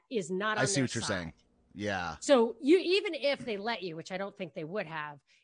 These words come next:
Speaker 1: get, get government grade weaponry, or what I call resistance grade weaponry,
Speaker 2: <laughs>
Speaker 1: as opposed to target justified. So they have tanks, you come out with your handgun and they shoot you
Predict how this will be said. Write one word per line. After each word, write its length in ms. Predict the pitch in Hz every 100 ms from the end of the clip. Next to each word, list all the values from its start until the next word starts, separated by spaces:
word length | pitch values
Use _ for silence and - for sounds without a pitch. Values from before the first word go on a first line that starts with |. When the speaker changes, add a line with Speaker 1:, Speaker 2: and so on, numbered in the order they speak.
| _ -
Speaker 1:
get, 220 | 262 277 - _ _ _ _
get 240 | 262 254 - _ _ 233
government 420 | 226 285 320 294
grade 340 | 262 254 269
weaponry, 760 | 214 180 190 165 156 175 247 269 _ _ _ _ _ -
or 160 | 190 220
what 160 | 190
I 80 | 185
call 200 | 185 208
resistance 680 | 185 190 214 247 294 285 - _ _ _
grade 320 | 214 214 226 196
weaponry, 560 | 160 185 180 180 196 240 - 220 -
Speaker 2:
<laughs> 420 | 240 - - 202 -
Speaker 1:
as 180 | 269
opposed 500 | 285 262 349 370 -
to 200 | 320 302
target 600 | 240 - 311 311 285 220
justified. 560 | 180 277 262 - - 214 - _ _ _ _ _ -
So 360 | - - 214 185 - -
they 220 | 226 320
have 160 | 285 311
tanks, 320 | 240 262 233
you 80 | 294
come 140 | 277
out 120 | 269
with 120 | 247 233
your 80 | 214
handgun 720 | 208 254 247 220 196 185 170 _ -
and 120 | 214
they 100 | 214
shoot 300 | 208 320 269
you 300 | 226 214 208